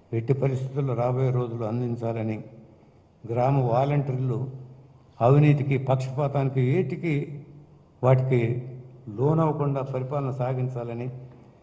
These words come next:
ఎక్కడైనా ఎవరైనా, ఏ వాలంటీర్ అయినా, ఏ ఉద్యోగస్తుడైనా, ఇంకొకటైనా పరిపాలనలో ఏదైనా తప్పు జరిగింది అని అంటే,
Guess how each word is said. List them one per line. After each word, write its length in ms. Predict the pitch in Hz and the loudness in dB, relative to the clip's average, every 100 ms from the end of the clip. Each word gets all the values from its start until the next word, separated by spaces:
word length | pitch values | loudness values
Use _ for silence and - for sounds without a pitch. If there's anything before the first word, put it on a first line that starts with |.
| - _ 127 | -20 _ 0
ఎక్కడైనా 640 | 139 131 202 202 202 202 | 2 2 2 4 4 4
ఎవరైనా, 840 | 196 165 165 170 165 156 101 - - - - - - _ _ _ _ _ _ _ | 4 4 2 2 4 2 2 -6 -12 -16 -20 -20 -20 _ _ _ _ _ _ _
ఏ 160 | 143 185 | 2 4
వాలంటీర్ 640 | 147 139 185 202 196 180 | 6 6 6 4 2 0
అయినా, 300 | 160 151 156 | 2 2 2
ఏ 240 | 175 143 175 | 2 2 2
ఉద్యోగస్తుడైనా, 920 | 156 147 170 170 160 151 135 139 165 | 2 2 2 2 2 2 2 2 2
ఇంకొకటైనా 640 | 175 147 160 143 151 147 | 4 4 4 2 2 2
పరిపాలనలో 880 | 135 135 165 190 196 190 180 170 180 | 0 2 2 4 6 6 4 4 2
ఏదైనా 280 | 165 160 156 | 2 4 2
తప్పు 380 | 156 147 143 165 | 4 2 2 0
జరిగింది 520 | 131 147 151 160 151 | 4 4 6 6 6
అని 120 | 147 | 6
అంటే, 500 | 135 131 120 - - | 4 4 2 2 -6